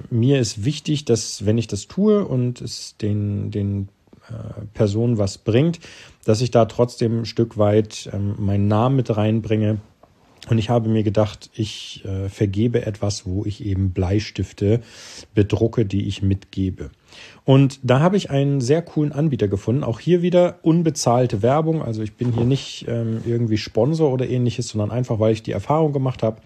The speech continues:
Äh, du wirst auch sehen, ich teile da keinen Affiliate-Link oder so, sondern einfach den stinknormalen Link dahin.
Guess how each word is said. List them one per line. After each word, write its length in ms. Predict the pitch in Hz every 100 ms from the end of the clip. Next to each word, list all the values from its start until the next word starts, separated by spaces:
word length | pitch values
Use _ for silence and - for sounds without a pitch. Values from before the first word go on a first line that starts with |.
| - - - _ -
Äh, 160 | 110
du 140 | 107 107
wirst 200 | 117 -
auch 120 | 98
sehen, 240 | 98 131
ich 100 | 127
teile 300 | - 117 123
da 100 | 113
keinen 300 | 104 - 113
Affiliate-Link 800 | 110 - 143 151 127 123 127 123
oder 160 | 113 110
so, 160 | 107 107
sondern 240 | 98 98
einfach 240 | 110 107
den 180 | 101 107
stinknormalen 640 | 98 123 120 110 104 101 101
Link 220 | 120 120
dahin. 320 | 90 139 160